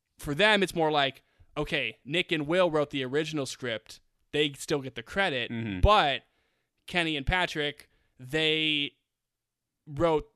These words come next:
Speaker 1: you know, significant amount in this rewrite where they take the credit,
Speaker 2: Mm-hmm.
Speaker 1: or they have, they have to take credit.
Speaker 2: Mm-hmm.
Speaker 1: So the thing about Pirates is, is a major example where it's like Elliot and Rossio came on that movie,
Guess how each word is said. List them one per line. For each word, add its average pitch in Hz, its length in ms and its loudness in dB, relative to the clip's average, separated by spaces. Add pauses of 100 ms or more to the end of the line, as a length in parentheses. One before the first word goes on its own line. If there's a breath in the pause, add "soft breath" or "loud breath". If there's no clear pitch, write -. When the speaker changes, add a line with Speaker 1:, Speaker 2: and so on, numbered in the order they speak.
(200)
Speaker 1:
you 156 120 -4
know, 135 100 -4
significant 165 640 0
amount 147 300 -2
in 139 140 -4
this 131 160 -8
rewrite 139 600 -2
where 127 140 -10
they 131 240 -8
take 120 260 -12
the - 60 -16
credit, - 400 -10
Speaker 2:
Mm-hmm. 104 240 -6 (240)
Speaker 1:
or 156 140 0
they 165 160 4
have, 156 240 4
they 156 120 2
have 143 200 -2
to 135 80 -14
take 120 180 -10
credit. - 400 -6
Speaker 2:
Mm-hmm. 98 240 -8 (100)
Speaker 1:
So 147 520 2
the 165 100 -4
thing 202 160 0
about 175 300 2
Pirates 214 460 0
is, 147 140 -8 (100)
is 139 280 -4
a 135 40 0
major 165 300 0
example 131 420 -6
where 127 100 -6
it's 131 140 -10
like 127 240 -2 (480)
Elliot 185 260 2
and 175 80 -2
Rossio 165 320 0
came 143 200 -2
on 143 180 0
that 143 180 -4
movie, 135 560 -4